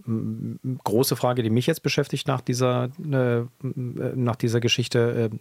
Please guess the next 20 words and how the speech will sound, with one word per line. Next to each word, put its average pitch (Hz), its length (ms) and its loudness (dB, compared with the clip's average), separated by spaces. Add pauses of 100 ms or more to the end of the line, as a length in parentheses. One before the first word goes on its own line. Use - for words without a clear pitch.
nach 120 80 0
dieser 117 200 2
Volksinitiative, 113 640 0
die 110 120 0
mich 117 180 2
beschäftigt, 123 480 0 (500)
ähm, 110 160 2
die 107 80 0
Frage, 113 380 0
wer, 117 320 4 (120)
wer 120 300 2
tritt - 200 -2
da 135 100 2
eigentlich 117 340 -2
jetzt - 160 -4
gegen 107 240 2
wen 104 220 4
an? 92 140 -2
Also, 95 320 -2
äh, - 100 -10